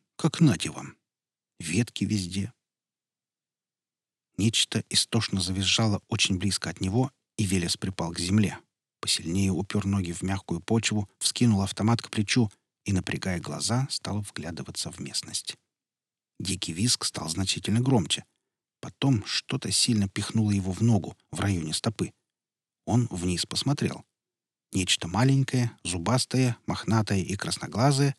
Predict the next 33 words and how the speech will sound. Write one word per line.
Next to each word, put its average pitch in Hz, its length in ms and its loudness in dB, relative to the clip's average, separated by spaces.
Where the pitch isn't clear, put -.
тут 151 180 4
же 135 160 4
прыгнуло 104 400 2
ему 87 260 0
на 90 80 0
лицо. - 360 0
В - 100 -6
шоке 127 500 4
от 92 120 -2
вида 107 280 4
этой 113 220 4
животины 95 840 4
не 98 80 4
сработали 117 560 4
даже 113 260 4
инстинкты. - 720 4
Он 110 160 6
как - 180 -2
сидел 139 320 6
на 104 140 4
корточках, - 680 -6
так - 200 -4
и - 20 -6
остался - 460 0
сидеть. 110 420 -4
А - 80 -6
живность 147 640 6
пролетела 95 640 2
половину 117 500 6
расстояния 131 600 6
до 107 100 4
его 117 180 6
лица 127 400 4